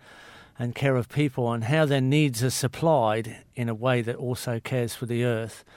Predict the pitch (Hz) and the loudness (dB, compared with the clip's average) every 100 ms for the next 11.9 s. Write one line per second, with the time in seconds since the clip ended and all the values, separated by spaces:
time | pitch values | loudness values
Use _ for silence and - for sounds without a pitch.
0 | - - - - 131 131 143 131 185 196 | -20 -20 -20 -8 0 2 4 4 4 4
1 | 170 - 165 160 139 - - 127 - 139 | 4 4 2 2 -2 -2 -2 -2 0 0
2 | 131 - - 139 131 135 139 - 104 - | 0 -2 0 2 2 2 -2 -2 -10 -10
3 | - 120 117 123 135 135 135 - 117 123 | -10 -6 -4 -4 -4 -4 -4 -4 -2 2
4 | 123 120 113 - - - - - 113 110 | 2 2 0 -2 -14 -20 -20 -8 -4 -2
5 | 117 135 - _ _ _ - 120 127 139 | -4 -8 -16 _ _ _ -4 -2 -2 0
6 | 135 - 131 151 160 151 135 131 123 107 | 0 0 0 6 8 8 6 2 0 -4
7 | - 135 131 139 123 123 - 127 120 113 | 0 0 2 0 0 -2 -4 -2 0 -2
8 | 127 156 143 131 - 131 131 131 107 101 | -4 0 0 0 0 2 2 2 -2 -2
9 | 139 131 127 - 123 117 113 113 117 135 | -2 -2 -4 0 0 0 -2 0 0 -2
10 | 131 - - - - 120 110 113 113 117 | -6 -14 -20 -20 -16 -6 -2 -2 0 2
11 | 117 113 117 - - 135 127 120 | 2 0 -4 -8 -4 0 2 0